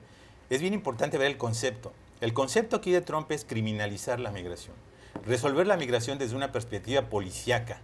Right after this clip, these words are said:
Y eso no quiso hacer ni Barack Obama ni George W. Bush. Al contrario, Bush, todos sabíamos que quería hacer una reforma migratoria porque creía que los, eh, dem-, eh, los latinos eran el pilar del Partido de-,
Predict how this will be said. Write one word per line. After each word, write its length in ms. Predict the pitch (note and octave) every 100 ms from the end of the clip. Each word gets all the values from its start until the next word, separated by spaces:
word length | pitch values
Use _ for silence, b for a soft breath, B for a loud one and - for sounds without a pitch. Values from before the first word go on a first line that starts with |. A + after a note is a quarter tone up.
| - - - B B -
Y 140 | B2+
eso 180 | E3+ G3
no 200 | D3 C#3+
quiso 240 | C#3 B2+
hacer 300 | C3+ A#2 C3+
ni 120 | A#2 G#2
Barack 320 | A2+ E3+ F3
Obama 380 | D3 C#3+ D3 D3
ni 120 | G2+
George 260 | G#2 A2 G#2
W. 220 | A2+ C#3+
Bush. 200 | A#3 -
Al 80 | A#2+
contrario, 420 | A#2+ F#3 F#3 C3+
Bush, 300 | C3+ F#3 F#3
todos 240 | C#3 C#3
sabíamos 320 | B2 B2+ D3
que 80 | -
quería 400 | A2+ D#3 A#3 F3
hacer 220 | A2 B2+
una 120 | B2 A#2+
reforma 220 | G#2 A#2+
migratoria 400 | G#2+ G#2 B2 B2+
porque 240 | A2 G2
creía 220 | G2+ B2
que 80 | C#3
los, 140 | G#2+ G2+ G2+
eh, 140 | G#2 G2
dem-, 360 | G2+ A#2 A2 G#2
eh, 60 |
los 180 | G2+ F#2
latinos 460 | G2 A#2+ D#3+ A2+ A#2 B B B
eran 220 | C3 C#3+
el 120 | B2+
pilar 380 | A#2 A#2 D3+ E3+
del 140 | A#2+
Partido 340 | A#2 F#2+ -
de-, 80 | G2+